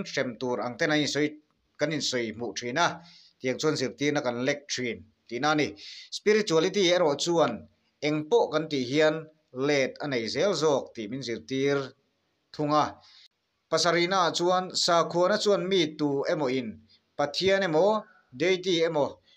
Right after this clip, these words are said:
conscious being a zon hmuh dan a hrilh thin a. Chumi ang chuan i ti ve ngei tur ani ti in zirtir na ideology a pe thin a.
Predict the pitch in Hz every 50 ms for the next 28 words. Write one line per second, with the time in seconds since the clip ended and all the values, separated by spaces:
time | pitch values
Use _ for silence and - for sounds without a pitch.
0 | _ _ _ - 180 196 190 - 180 190 190 180 160 151 160 180 180 180 180 175
1 | 160 139 120 104 - _ _ - 160 156 - 143 131 120 107 117 123 113 113 127
2 | 127 123 120 113 98 95 - 123 - - 135 110 101 - - 120 113 117 131 156
3 | 165 143 113 - - _ _ - - - - - - - _ _ - - 190 196
4 | 202 202 185 175 151 156 147 135 - 170 180 196 190 202 202 196 - 202 165 160
5 | 143 127 143 143 143 156 196 233 233 220 175 151 151 147 156 165 175 165 147 -
6 | - 139 139 147 160 170 147 120 135 135 120 - - 160 170 175 170 175 170 156
7 | - - - - _ _ _ _ - - 151 165 170 156 170 175 160 151 135 127
8 | 143 156 147 131 117 98 - - 127 120 - - 123 120 120 120 156 160